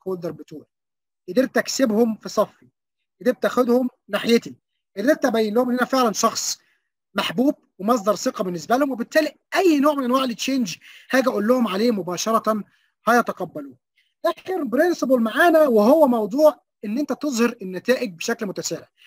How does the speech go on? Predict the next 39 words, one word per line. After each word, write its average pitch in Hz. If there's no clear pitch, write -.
اللي 233
هو 311
حته 302
الكويك -
وينز 247
اللي 202
انا 233
ذ-، 190
ذكرتها 180
لحضرتكم 208
من 233
شويه. 208
باستمرار 294
حاول 269
قدر 262
الامكان 214
ان 247
انت 247
تظهر 226
النتائج 208
بشكل 226
مستمر، 185
ما -
تستناش -
لحد 254
ما 233
السيستم 202
يخلص 208
او 156
البروجكت 240
بتاعك -
ينتهي 208
لحد 220
النهايه 233
عشان 233
تبدا 240
تطلع 240
النجاح 185
بتاعك 220